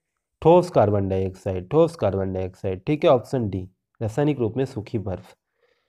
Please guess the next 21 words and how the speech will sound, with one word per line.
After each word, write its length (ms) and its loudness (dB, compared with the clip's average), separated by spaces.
नेक्स्ट 360 2
है 60 6
नाइंटी 300 2
फ़ाइव, 420 2
निम्नलिखित 480 4
धातुओं 360 6
में 140 6
से 160 2
कौन 280 4
सा 140 2
एक 220 2
विद्युत 360 0
का 160 2
मंद 320 2
चालक 440 2
नहीं 340 -4
है? 200 -6
सल्फर, 600 2
सेलेनियम, 760 0
ब्रोमीन, 600 0
फास्फोरस, 760 -2